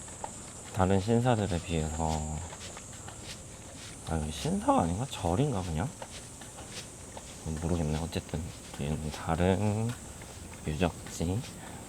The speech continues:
명소에 비해서 아침이라 그런가 사람이 없어서 좀 돌아다닐 만한 것 같고,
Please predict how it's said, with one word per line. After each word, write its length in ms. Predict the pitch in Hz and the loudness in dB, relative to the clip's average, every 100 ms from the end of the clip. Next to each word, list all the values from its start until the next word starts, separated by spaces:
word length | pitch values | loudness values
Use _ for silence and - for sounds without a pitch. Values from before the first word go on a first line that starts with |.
| - - - - - | -12 -12 -12 -12 -2
명소에 500 | 82 82 85 101 90 | 4 6 6 6 4
비해서 500 | 80 - 73 - 87 76 - - - - - - - - - - - | 4 0 -2 0 -2 -2 -4 -10 -12 -12 -12 -12 -10 -8 -8 -8 -6
아침이라 680 | - - - 98 92 82 82 | -4 -4 0 4 4 6 4
그런가 500 | 78 80 78 78 76 | 2 2 2 0 0
사람이 360 | - 131 143 95 | 2 4 4 4
없어서 960 | 76 - 80 85 80 82 76 78 - - - - - - - - - - - - | 2 0 0 2 2 2 0 -4 -8 -10 -10 -10 -12 -10 -10 -10 -10 -10 -8 -2
좀 180 | 90 80 - | 0 0 2
돌아다닐 520 | 90 92 85 87 87 | 6 8 8 6 4
만한 640 | 82 82 82 82 92 101 | 4 2 2 0 0 2
것 100 | 110 | 2
같고, 480 | 107 78 - - 78 | 2 0 -2 -2 -2